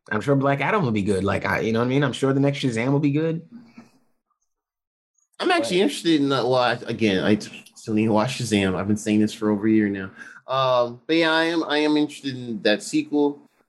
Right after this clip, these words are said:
Speaker 2: I've been, inter-, well, now that we kinda sorta see, kinda sorta see that they are kinda sorta doing the Black Adam movie,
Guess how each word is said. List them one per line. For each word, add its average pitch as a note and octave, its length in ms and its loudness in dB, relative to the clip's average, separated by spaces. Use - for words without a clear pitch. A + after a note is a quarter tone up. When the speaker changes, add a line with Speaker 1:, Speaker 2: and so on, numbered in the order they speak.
Speaker 2:
I've G#2 120 -14
been, F3+ 220 2
inter-, E3 240 -6
well, A#2 140 -2
now E3 340 2
that B2+ 200 0
we B2 100 -12
kinda A3 380 0
sorta F3+ 320 0
see, D#3+ 260 -6
kinda E3+ 280 0
sorta A#3 320 0
see A#3 280 -6
that G3 160 0
they F#3 160 0
are F3+ 120 2
kinda F3+ 280 -4
sorta E3+ 360 0
doing D#3+ 280 0
the D#3 80 0
Black D#3+ 320 0
Adam E3 240 0
movie, E3+ 420 -4